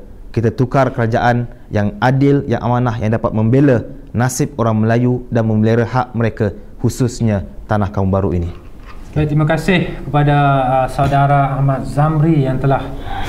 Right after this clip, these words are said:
Speaker 2: uh, menyampaikan ataupun memberi kepada kita maklumat terperinci mungkin apa yang berlaku tentang pembangunan, uh, Kampung Baru Kuala Lumpur ini yang melibatkan nasib orang Melayu di Kuala Lumpur.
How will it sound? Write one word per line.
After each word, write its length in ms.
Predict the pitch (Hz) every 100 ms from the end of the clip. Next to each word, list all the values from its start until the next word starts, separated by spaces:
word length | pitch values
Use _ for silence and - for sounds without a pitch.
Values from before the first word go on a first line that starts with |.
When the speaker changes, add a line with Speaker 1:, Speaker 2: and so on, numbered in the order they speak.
| - -
Speaker 2:
uh, 400 | - 120 120 120
menyampaikan 960 | 120 123 131 139 139 151 156 151 147 131
ataupun 480 | 117 - 139 139 135
memberi 480 | 139 139 135 120 -
kepada 240 | 123 123
kita 240 | 120 -
maklumat 640 | 123 123 120 131 135 127 110
terperinci 560 | - 139 160 156 -
mungkin 400 | 175 160 147 147
apa 160 | 127 135
yang 160 | 139 131
berlaku 640 | 131 123 - 143 135 104 - - -
tentang 320 | - 117 120
pembangunan, 720 | 110 120 131 135 139 131 110 92 - - - -
uh, 320 | 120 117 117 113
Kampung 400 | 135 139 139 131
Baru 480 | 127 127 123 98 - - - 117
Kuala 160 | 123
Lumpur 320 | 123 127 123 123
ini 160 | 123 143
yang 80 | 170
melibatkan 320 | 165 156 156
nasib 320 | 147 - 143 - -
orang 400 | 123 127 127 127
Melayu 400 | 131 131 135 113
di 320 | 101 135 180 180 - - - 120
Kuala 160 | 123
Lumpur. 480 | 117 104 98 92 87